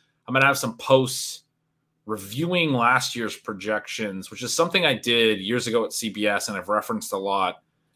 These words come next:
And honestly, one of the most valuable exercises I've ever done. And I don't know, like, I don't know why we don't see more of it in the industry, honestly, but, um, I don't see a lot of people do, like, the full review of their numbers from the year prior.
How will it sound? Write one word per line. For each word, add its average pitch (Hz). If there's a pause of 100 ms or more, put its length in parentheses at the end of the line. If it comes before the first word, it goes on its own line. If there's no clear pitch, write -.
(120)
And 127
honestly, 185
one 143
of 135
the 131
most 113
valuable 110
exercises 104
I've 95
ever 87
done. 87 (240)
And 92
I 113
don't 151 (220)
know, 113
like, 104
I 120
don't 127
know 123
why 123
we 110
don't 113
see 113
more 107
of 120
it 127
in 131
the 139
industry, 147
honestly, 165
but, 104 (540)
um, 101 (480)
I 120
don't 131
see 127
a 135
lot 135
of 131
people 139
do, 135
like, 135
the 143
full 127
review 127
of 131
their 131
numbers 135
from 135
the 131
year 139
prior. 139